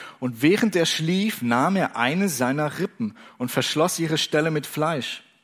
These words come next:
Und Gott der Herr bildete die Rippe, die er von dem Menschen genommen hatte, zu einer Frau und brachte sie zu ihm. Also hier sehen wir, also endlich löst Gott dieses Problem.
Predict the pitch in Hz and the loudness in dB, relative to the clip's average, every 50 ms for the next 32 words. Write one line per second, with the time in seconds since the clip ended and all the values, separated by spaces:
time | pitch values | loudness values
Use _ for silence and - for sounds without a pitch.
0 | _ _ _ _ _ - - - - - _ _ - 101 101 - 104 107 - - | _ _ _ _ _ -20 -20 -20 -20 -20 _ _ -16 -16 -10 -6 -6 -6 -4 -4
1 | 117 107 110 110 117 120 120 120 - - - - _ - 123 127 135 147 165 170 | -4 -2 -2 -2 -2 -2 -2 -4 -10 -18 -20 -20 _ -8 0 2 4 4 6 4
2 | 180 165 - 160 151 143 139 120 160 175 - 170 147 139 143 143 135 - 147 139 | 2 2 0 -2 -2 -2 -2 0 0 0 0 0 0 0 0 0 0 0 -2 0
3 | 135 123 123 131 160 180 - 170 139 135 131 139 160 180 156 151 135 - 143 - | 0 2 2 2 0 0 -2 -2 -2 -2 0 0 0 0 0 -2 -2 -4 -4 -6
4 | - - 143 131 127 123 117 113 - - - - 165 175 160 139 175 180 175 - | -6 -4 -2 -2 -2 -2 -4 -6 -8 -12 -10 -6 -4 -2 -2 -2 -4 -4 -8 -12
5 | _ _ _ _ - 117 120 113 - 117 139 175 175 - - 131 117 107 107 - | _ _ _ _ -14 -14 -12 -10 -10 -8 -8 -8 -8 -8 -8 -10 -8 -8 -10 -12
6 | - - 104 - - 113 101 95 95 101 - _ _ _ _ _ _ _ _ _ | -12 -12 -12 -12 -10 -10 -10 -12 -12 -16 -20 _ _ _ _ _ _ _ _ _
7 | _ _ _ _ _ - - 104 110 110 104 - - - - - _ _ _ _ | _ _ _ _ _ -16 -12 -10 -10 -12 -12 -14 -20 -20 -20 -20 _ _ _ _
8 | _ _ _ _ _ _ _ _ _ _ _ _ _ - - - 143 147 151 135 | _ _ _ _ _ _ _ _ _ _ _ _ _ -14 -6 -2 0 0 0 0
9 | 120 127 131 139 143 127 117 107 104 104 104 - _ _ _ _ _ _ _ _ | 0 0 0 0 0 0 -2 -2 -2 -4 -8 -14 _ _ _ _ _ _ _ _
10 | _ _ _ _ _ _ _ _ _ _ - - 120 107 120 - - - - 160 | _ _ _ _ _ _ _ _ _ _ -6 -4 -4 -4 -4 -6 -4 -2 0 0
11 | 190 202 - - 196 190 190 185 - - - - _ _ 123 123 127 135 147 156 | 0 0 -2 0 0 0 0 -2 -4 -10 -16 -20 _ _ -10 -6 -2 -2 0 0
12 | 160 165 156 - - - _ - 139 123 117 - - - 120 110 110 110 - - | 0 -2 -6 -8 -12 -14 _ -8 -8 -8 -8 -10 -12 -10 -10 -10 -10 -10 -12 -14
13 | - - 104 90 98 87 85 90 110 110 | -14 -16 -12 -10 -10 -10 -10 -12 -14 -18